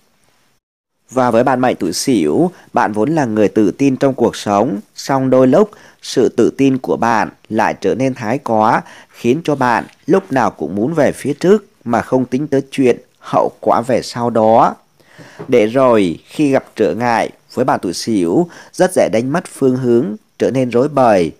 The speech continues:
và không biết cách nào để thoát ra khỏi mớ bòng bong do chính tay của mình gây nên. Bên cạnh đó, trong cái vận trình ngày thứ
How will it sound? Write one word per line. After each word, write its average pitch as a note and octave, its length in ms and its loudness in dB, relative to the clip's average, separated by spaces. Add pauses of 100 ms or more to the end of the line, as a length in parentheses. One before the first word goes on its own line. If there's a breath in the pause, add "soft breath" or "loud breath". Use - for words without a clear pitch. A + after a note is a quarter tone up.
và G#2+ 120 -2
không B2 280 -6
biết - 180 -8
cách F3+ 220 -8
nào A2 260 0
để - 180 -6
thoát E3+ 280 -8
ra B2 100 -4
khỏi F#2 340 -4
mớ G#2+ 200 -2
bòng B2+ 280 -2
bong A2 360 0 (180)
do A#2+ 180 0
chính A#2 280 -4
tay B2+ 220 -2
của - 160 -6
mình G2 300 -2
gây G#2 200 -4
nên. A2 460 0 (1080 soft breath)
Bên D3 200 2
cạnh A#2+ 260 0
đó, G#2 380 4 (140)
trong C#3+ 100 -2
cái D3+ 120 0
vận B2+ 260 0
trình G2+ 180 -4
ngày F#2+ 120 -2
thứ G#2+ 140 -10